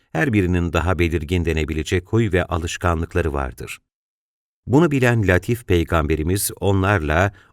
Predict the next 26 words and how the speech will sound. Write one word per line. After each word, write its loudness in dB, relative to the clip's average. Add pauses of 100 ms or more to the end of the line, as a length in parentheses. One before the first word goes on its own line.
onların 2
farklılıklarına 0
uygun 0
şekilde 0
diyaloğa 0
girer, -2 (280)
kırmadan, -2
incitmeden, -2 (220)
yaralamadan 0
ve 0
yormadan 0
yürür -2 (100)
aile 0
olmanın -2
yollarında. -6 (540)
Sahabe 4
ile 2
olan 2
diyalogları 2
da -2
böyledir. -4 (420)
Etrafını 2
tanır, 0
gözler 2
Allah -2
Resulü, -2